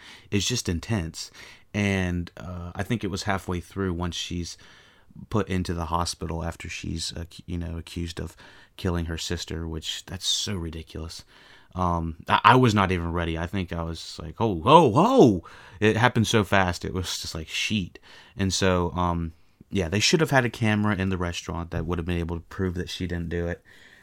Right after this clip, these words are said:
Um, and then if they were going to, you know, go that far, at the very end,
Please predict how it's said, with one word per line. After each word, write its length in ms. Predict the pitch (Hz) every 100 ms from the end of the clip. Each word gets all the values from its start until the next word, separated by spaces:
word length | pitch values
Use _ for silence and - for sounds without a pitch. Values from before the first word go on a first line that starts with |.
| _
Um, 420 | - 92 87 85 82 _ _ _ _ _ _ _ _ - -
and 180 | 101 95
then 340 | 98 92 82 _ _ _ _ _ _ _ _ _ -
if 160 | 107
they 140 | - 110
were 120 | 104
going 260 | 92 98 90
to, 200 | 92 85
you 120 | -
know, 140 | 90 90
go 180 | 85 90
that 200 | 87 78
far, 440 | - 85 85 82 - _ _ _ -
at 140 | 98
the 80 | 101
very 380 | 101 120 101 98
end, 340 | 98 87 78